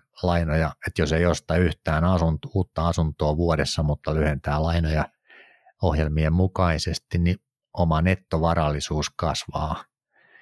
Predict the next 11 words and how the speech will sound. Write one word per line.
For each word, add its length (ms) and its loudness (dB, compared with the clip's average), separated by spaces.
hurjasti, 560 2
mutta 420 -4
sen 320 -4
verran 340 -2
vaan 260 0
tulee 340 0
lisää 360 0
niitä 300 -2
euroja 440 2
sinne 280 -2
tilille, 380 -2